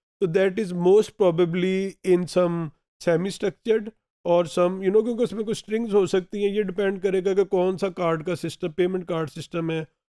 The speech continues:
उसके पीछे स्विच कौन सा है, बैंक कौन सा है, उसका ऑथराइज,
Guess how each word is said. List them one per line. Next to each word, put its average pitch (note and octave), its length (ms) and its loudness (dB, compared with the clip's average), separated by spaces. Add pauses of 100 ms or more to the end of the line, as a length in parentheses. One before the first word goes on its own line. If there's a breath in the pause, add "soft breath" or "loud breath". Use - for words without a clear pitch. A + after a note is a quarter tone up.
(120)
उसके F#3 260 0
पीछे F3 280 -2
स्विच F#3 320 -6
कौन E3+ 300 0
सा E3+ 140 -2
है, E3 200 -2
बैंक E3 360 -2
कौन E3+ 300 -4
सा E3+ 140 -6
है, F3 140 -2
उसका F3 240 -6
ऑथराइज, E3 640 -4